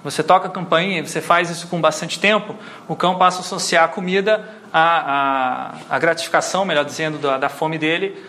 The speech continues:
ao som da sineta. E quando você bate a sineta sem o cão, sem a comida, o cão demonstra sinais de excitação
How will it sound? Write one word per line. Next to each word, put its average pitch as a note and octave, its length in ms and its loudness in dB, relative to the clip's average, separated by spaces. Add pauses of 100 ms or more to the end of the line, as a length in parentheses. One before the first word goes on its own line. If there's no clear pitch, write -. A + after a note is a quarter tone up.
(280)
ao E3 160 6
som F#3 340 0
da F#3 120 0
sineta. F#3+ 500 -2 (100)
E - 60 -8
quando G3 240 2
você G3 240 -2
bate E3 420 4 (320)
a D#3 80 4
sineta D#3+ 720 0
sem F3 420 -4
o E3 100 -4
cão, D#3+ 420 0
sem F#3 180 0
a E3+ 100 4
comida, G3+ 520 0
o G3+ 80 -6
cão F#3+ 380 0 (320)
demonstra F#3 680 2
sinais F3 480 2
de E3 40 -6
excitação E3 800 0